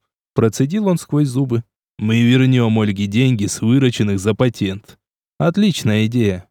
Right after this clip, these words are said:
зло воскликнул я. "Может, мы им еще и источник в Хорице отдадим ради мира и дружбы?" Отец, сжав челюсти от злости, резко сорвался с места и перед уходом хлопнул дверью.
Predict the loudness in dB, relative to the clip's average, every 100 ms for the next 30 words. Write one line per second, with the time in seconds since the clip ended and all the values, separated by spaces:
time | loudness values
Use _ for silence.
0 | -10 -2 2 2 0 -2 -2 -2 -2 -4
1 | -8 _ _ _ _ -2 0 2 2 2
2 | 2 2 0 0 2 0 0 -2 0 -2
3 | 0 0 0 0 -2 0 -2 -2 -4 -2
4 | 0 0 0 0 2 0 0 -2 -4 -6
5 | -14 _ _ _ _ -4 -4 0 -2 -2
6 | -10 _ -4 -2 0 0 0 0 0 0
7 | -2 -2 -2 -2 -2 -2 -8 -16 _ _
8 | _ -4 -4 -2 -4 0 2 2 0 -2
9 | -2 -2 -4 -4 _ _ _ -2 0 0
10 | 0 0 0 -2 -2 -2 -2 0 -2 0
11 | -2 -2 -6